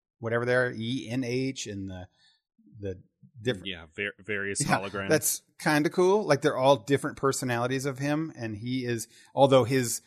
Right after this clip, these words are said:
Speaker 1: main charac-, the main character guy is very heavy-handed with, like,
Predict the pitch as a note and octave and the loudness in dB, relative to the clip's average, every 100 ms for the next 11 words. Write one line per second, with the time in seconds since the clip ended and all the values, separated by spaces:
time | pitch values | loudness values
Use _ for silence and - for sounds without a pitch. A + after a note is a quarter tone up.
0 | _ - B2 B2 A2+ C3 B2 A2 - A2+ | _ -6 0 0 0 2 2 2 -4 -4
1 | B2 A#2 - B2 G#2+ A2 A2 A2 G#2+ G2+ | -2 -4 -2 -2 -2 -2 0 0 -2 -4
2 | A2+ G#2+ G2 G2+ F#2+ F#2+ G2+ F#2 F#2 F#2 | -2 -2 -2 -6 -8 -8 -10 -10 -14 -14
3 | G2 | -14